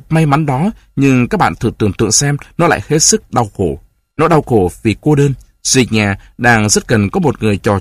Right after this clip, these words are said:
chuyện để nó có thể bàn về thái độ kỳ lạ của Volka Kostenkov trong cuộc thi địa lý hôm nay.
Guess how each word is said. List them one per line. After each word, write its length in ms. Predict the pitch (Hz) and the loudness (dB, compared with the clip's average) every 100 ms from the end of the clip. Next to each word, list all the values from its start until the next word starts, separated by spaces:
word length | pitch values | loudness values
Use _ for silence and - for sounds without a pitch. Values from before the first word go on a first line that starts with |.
| - | -2
chuyện 160 | 101 - - _ | -4 -4 -14 _
để 300 | 127 120 101 - | 0 2 2 0
nó 180 | 110 151 | -2 -2
có 100 | 233 | -2
thể 260 | 131 92 - _ - | -2 -4 -6 _ 0
bàn 220 | 120 104 | 2 2
về 260 | 107 101 | 0 0
thái 160 | 92 180 | 0 0
độ 180 | 147 - | -2 -2
kỳ 180 | - 123 | 0 2
lạ 180 | 110 82 - | 2 0 0
của 140 | 107 92 | -4 0
Volka 400 | 147 143 135 127 - _ | 0 0 -2 -4 -8 _
Kostenkov 680 | 147 165 - 113 - 156 170 - _ | 0 0 -2 -4 0 0 -2 -8 _
trong 120 | 196 139 | -2 0
cuộc 140 | 113 | 0
thi 120 | 190 | -2
địa 160 | 135 90 | 0 0
lý 180 | 117 196 | 0 0
hôm 220 | - 139 | 0 0
nay. 200 | 123 117 | 2 0